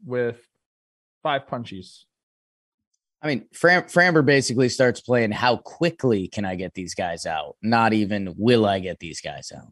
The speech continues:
Speaker 1: And these guys are good players. I, I don't want anyone to
Speaker 2: Yeah.
Speaker 1: think that we're saying they're not good players. Higashioka's had some good run in the big leagues. He's, he's had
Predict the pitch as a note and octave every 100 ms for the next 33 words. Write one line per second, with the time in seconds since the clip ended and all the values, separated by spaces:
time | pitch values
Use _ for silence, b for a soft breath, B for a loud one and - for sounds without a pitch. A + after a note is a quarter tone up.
0 | - F3+ G#3+ A#3+ A3 G#3 F#3+ - C#3 E2+
1 | - - D3+ F#3 F3 G3+ G3 E3+ D#3+ D3+
2 | G3 A#3+ C#3 B2 A2+ A2+ B2 G#2+ A2 G2+
3 | G2+ F2+ E2+ D#2 - C#3 E3 - D3+ D3
4 | C3+ A#2 A2 G#2+ G#2 A#2 C3 B2+ B2 B2+
5 | B2+ A#2+ A#2+ A2 G#2+ - A2 G#2+ A#2 A2